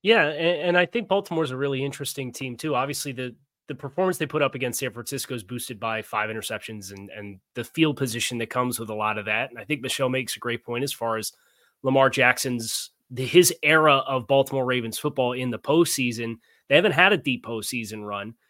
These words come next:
And then you look at the personnel depth chart and you say, "Okay, well, uh, the, Keaton Mitchell was supposed to be the big juice and boost to the running back room, and he's out with a knee injury, and Mark Andrews is out right now, and Zay Flowers is a,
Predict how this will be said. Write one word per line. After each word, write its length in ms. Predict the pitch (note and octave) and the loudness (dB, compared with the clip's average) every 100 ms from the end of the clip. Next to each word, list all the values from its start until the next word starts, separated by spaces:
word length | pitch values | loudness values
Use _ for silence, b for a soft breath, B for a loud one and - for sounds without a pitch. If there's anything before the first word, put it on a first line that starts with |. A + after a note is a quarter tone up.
| _ | _
And 120 | D#3 | 2
then 100 | D#3+ | 4
you 120 | D#3+ | 4
look 200 | D3 F#3+ | 2 2
at 80 | G3 | 2
the 80 | F3+ | -6
personnel 540 | - C#3 - B2+ A#2 | -2 -2 -2 -4 -6
depth 260 | A2+ A2+ G#2 | -6 -6 -6
chart 300 | - A#2+ D3 | -6 -4 -4
and 80 | D3+ | -6
you 60 | |
say, 200 | C3+ B2+ | -6 -2
"Okay, 360 | B2+ E3 C3 C3+ | -2 -2 0 0
well, 340 | C3+ B2 B2 b b b | 2 -2 -2 b b b
uh, 220 | A#2+ B2 | -6 -4
the, 200 | A#2+ B2+ B2 | -4 -8 -6
Keaton 260 | E3+ D#3 | -6 -2
Mitchell 260 | D3+ - D3+ | -2 0 -2
was 140 | D3 | -2
supposed 300 | - C#3+ C#3+ | -2 0 -2
to 40 | B2+ | -2
be 80 | |
the 80 | B2+ | -6
big 240 | A#2 C#3 G#2+ | -2 -4 -6
juice 380 | A#2 C#3+ C#3+ | -6 -4 -4
and 140 | B2+ G#2 | -6 -6
boost 260 | C3+ C#3 | -4 -4
to 60 | C#3 | -4
the 80 | A#2+ | -4
running 260 | A#2+ C3 | -2 -2
back 300 | A#2 A2 G#2 | -2 -4 -4
room, 260 | A2+ A#2+ C#3+ | -8 -4 -4
and 160 | A2 G2+ _ _ | -4 -8 _ _
he's 280 | _ D#3 C#3+ | _ 0 4
out 200 | C3 C3 | 4 2
with 140 | C3 | -2
a 60 | A#2 | -4
knee 280 | C3 C3 G#2+ | -2 -2 -2
injury, 380 | A2 G#2+ A#2+ D3+ | -6 -6 -4 -4
and 80 | |
Mark 260 | A2 C3+ C#3+ | -2 -4 2
Andrews 460 | D3 F3 C#3 B2 G#2+ | 2 2 0 -6 -8
is 140 | G#2 | -4
out 220 | A2 A2 | -4 -2
right 260 | B2 A#2+ G#2+ | -4 -4 -6
now, 320 | G#2 A#2+ D3+ | -4 0 0
and 100 | A2+ b b - | -2 b b -4
Zay 180 | C#3+ D3 | 2 2
Flowers 500 | - B2+ F#3 D#3 B2+ | 4 4 6 2 -2
is 140 | A#2 | -4
a, 240 | B2+ B2 | -4 -6